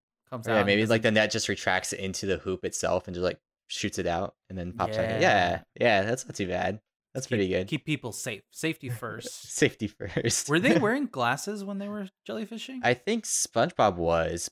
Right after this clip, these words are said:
Speaker 2: but definitely not Patrick.
Speaker 1: Oh, okay, cool. I was just trying to remember 'cause I was like, "Did they wear?"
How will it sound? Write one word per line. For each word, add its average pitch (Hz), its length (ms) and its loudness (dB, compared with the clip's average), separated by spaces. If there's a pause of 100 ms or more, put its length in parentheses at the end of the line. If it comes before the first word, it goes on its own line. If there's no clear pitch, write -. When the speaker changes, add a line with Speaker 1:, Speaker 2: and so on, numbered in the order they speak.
Speaker 2:
but 101 300 4
definitely 120 280 2
not 98 200 2
Patrick. - 580 -4 (420)
Speaker 1:
Oh, 117 100 0
okay, 110 220 -8
cool. 107 240 -10
I 131 120 2
was 165 100 2
just 190 140 -4
trying 185 140 2
to 147 40 -2
remember 113 400 -4
'cause 117 160 -8
I 120 60 -6
was 113 100 -8
like, 110 240 -12
"Did 143 160 -20
they 196 140 -12
wear?" 180 280 -18